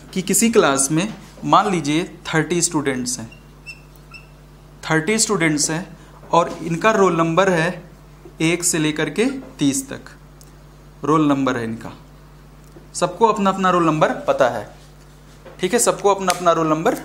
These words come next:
पता है। अब एक क्लास है, उस क्लास में सीट्स लगी हुई हैं, सीट्स लगी हुई हैं,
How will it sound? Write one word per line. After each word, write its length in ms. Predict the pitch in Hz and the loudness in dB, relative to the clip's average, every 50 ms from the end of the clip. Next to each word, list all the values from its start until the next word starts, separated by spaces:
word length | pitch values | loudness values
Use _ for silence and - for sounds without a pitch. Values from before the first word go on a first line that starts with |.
| - - - | -16 -2 -2
पता 260 | 147 135 - 131 110 | 0 2 2 2 2
है। 160 | 113 107 107 - - - - - - - - - - - - - - - - - - | 0 -4 -10 -14 -20 -20 -20 -20 -20 -20 -20 -20 -20 -20 -20 -20 -20 -20 -20 2 4
अब 400 | 214 247 254 - - - - - - - - - - - | 4 4 4 0 -6 -10 -16 -20 -20 -20 -20 -6 2 2
एक 240 | 190 196 190 - | 2 2 2 0
क्लास 400 | - 190 185 185 226 240 - - | 4 6 6 6 6 4 2 4
है, 380 | - 160 156 170 - - - - - - - - - - - - - - | 4 4 4 2 -2 -4 -14 -18 -20 -20 -20 -20 -20 -20 -20 -20 -8 -4
उस 120 | 180 190 - | -4 -4 -4
क्लास 440 | - - 196 185 185 202 226 220 - | 0 2 2 4 4 4 2 0 0
में 340 | 190 165 160 165 196 - - - | 0 0 0 -2 -2 -6 -8 -6
सीट्स 440 | - - - 202 196 202 196 - 170 | -4 -2 0 0 0 0 0 0 -2
लगी 260 | 156 143 135 139 131 | -2 -2 0 -2 -4
हुई 180 | 123 123 123 120 | -4 -4 -6 -6
हैं, 200 | 113 123 - - - - - - - - - - - - - - - - - - - - - - - - - - - - - - - - - | -8 -10 -14 -16 -20 -20 -20 -20 -20 -20 -20 -20 -20 -20 -20 -20 -20 -20 -20 -20 -20 -20 -20 -20 -20 -20 -20 -20 -20 -20 -20 -20 -20 -14 -10
सीट्स 360 | - - 175 175 165 170 170 | -6 -2 0 0 0 0 0
लगी 220 | 151 131 127 127 | -2 -2 -2 -2
हुई 160 | 123 123 120 120 | -4 -4 -6 -6
हैं, 140 | 120 123 | -8 -10